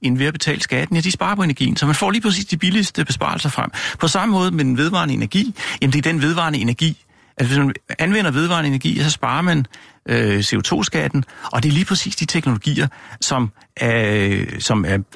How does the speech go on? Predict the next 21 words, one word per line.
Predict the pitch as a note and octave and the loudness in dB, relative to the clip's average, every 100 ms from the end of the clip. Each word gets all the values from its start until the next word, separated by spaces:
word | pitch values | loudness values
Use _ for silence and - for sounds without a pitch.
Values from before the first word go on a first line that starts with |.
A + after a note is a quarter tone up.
| - | -2
er | |
mest | A2+ D3 | 0 0
konkurrencedygtige, | - C#3 G2 F#2+ G3+ A3 E3+ D3 D3+ B2+ - B2 G#2+ | 0 0 0 0 0 0 -2 -2 0 -2 -4 -10 -4
som | D3 B2+ - _ - | 0 0 -2 _ -2
vil | D3 C#3 - _ - | 0 0 -4 _ -6
få | D#3+ | -4
glæde | - D#3 G#3+ A3+ - | 0 2 2 -2 -4
af, | A#2 G#2 - _ _ | -2 -2 -6 _ _
at | - A#2+ | -8 -4
det | A#2+ | -4
er | |
tilskud | - C3 - C3+ | 0 0 0 -2
frem | - - | 0 -4
for, | - D3 | -2 -2
at | C3 | 0
det | |
er | A2 | 0
politikerne, | B2 B2+ D3+ C3 | 0 2 0 0
der | - | 0
afgør | - G#2+ A2+ - | -2 -2 -2 -2
det. | A2 | -4